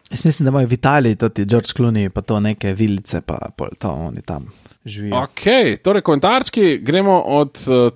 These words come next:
Speaker 2: tam naprej, ko sva lani nehala, ne. Lani sva tudi
Speaker 1: Ja.
Speaker 2: pogledala komentarje naših, eh, poslušalcev.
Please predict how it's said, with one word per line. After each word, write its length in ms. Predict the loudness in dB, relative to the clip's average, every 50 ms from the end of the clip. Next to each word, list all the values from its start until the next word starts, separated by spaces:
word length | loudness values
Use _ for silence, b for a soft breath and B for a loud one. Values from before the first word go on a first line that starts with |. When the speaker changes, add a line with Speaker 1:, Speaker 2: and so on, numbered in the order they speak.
| _ _
Speaker 2:
tam 280 | _ 0 2 2 2 0
naprej, 520 | -2 -4 -2 -2 0 2 2 2 0 0
ko 160 | -2 -4 -4
sva 400 | -4 -4 -6 -4 -2 0 2 2 2 4 2 2 2 0 -2 -4
lani 460 | _ 0 2 4 4 4 4 4 2 2
nehala, 400 | 2 0 -2 -4 -6 -6 -6 -6
ne. 80 | -8 -4
Lani 220 | -2 0 0 0
sva 140 | 0 -2 -4
tudi 140 | -4 -2 -2
Speaker 1:
Ja. 80 | 0 2
Speaker 2:
pogledala 240 | 2 4 2 2
komentarje 640 | 0 -2 -4 -4 0 0 2 4 4 4 4 4 2 0 -4 -6
naših, 520 | -2 0 2 2 0 0 0 0 0 0 -2 -8 -8 -4
eh, 420 | -2 -2 0 0 -2 -4 -4 -6 -8 -10 -14 _ _ -20 -20 _ -12 -12 -10
poslušalcev. 640 | -10 -12 -8 -6 -2 0 0 2 2 2 2 0